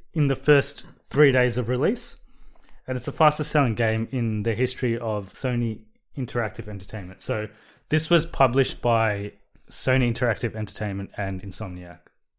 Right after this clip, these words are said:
It's, like, combined. So in there, I think God of War is also produced by them. So this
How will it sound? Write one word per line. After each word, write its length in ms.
It's, 120
like, 200
combined. 480
So 300
in 240
there, 440
I 40
think 200
God 200
of 160
War 320
is 120
also 240
produced 380
by 160
them. 160
So 160
this 380